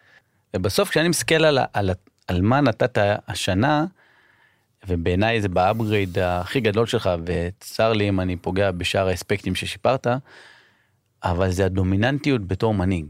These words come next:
כלומר, גם כשלא שיחקת, אה, אה,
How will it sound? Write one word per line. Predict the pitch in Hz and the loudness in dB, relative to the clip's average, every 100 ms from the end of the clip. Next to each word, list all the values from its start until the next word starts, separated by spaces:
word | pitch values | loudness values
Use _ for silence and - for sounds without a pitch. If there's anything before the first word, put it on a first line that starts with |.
| 92 _ | -14 _
כלומר, | - 90 87 98 | -4 -2 -2 -4
גם | 95 123 135 147 - | -2 0 0 -2 -6
כשלא | - - 104 | -10 -4 -2
שיחקת, | 107 92 - 113 - | -2 -4 -4 -4 -2
אה, | 156 160 - _ _ _ _ _ _ _ _ | -2 -2 -8 _ _ _ _ _ _ _ _
אה, | 78 | -10